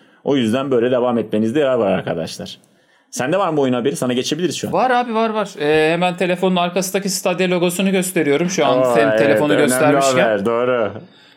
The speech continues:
Speaker 2: Abi şimdi şöyle, e, iki konu üst üste gidebiliriz aslında.
Speaker 1: Tabii.
Speaker 2: Yani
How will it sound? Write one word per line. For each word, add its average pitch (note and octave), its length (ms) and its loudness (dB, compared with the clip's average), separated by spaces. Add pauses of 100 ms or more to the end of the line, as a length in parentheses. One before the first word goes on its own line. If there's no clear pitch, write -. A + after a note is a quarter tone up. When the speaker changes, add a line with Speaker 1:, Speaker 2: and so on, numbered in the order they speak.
(280)
Speaker 2:
Abi A3+ 240 -2
şimdi B3 280 0
şöyle, C#4+ 280 0 (140)
e, E3 80 2 (1400)
iki F#3 240 -8
konu A3+ 220 0
üst G#3+ 200 -6
üste A#3 240 -6
gidebiliriz A3 540 -4
aslında. C3+ 460 -6
Speaker 1:
Tabii. B2 320 0
Speaker 2:
Yani C#3+ 380 -4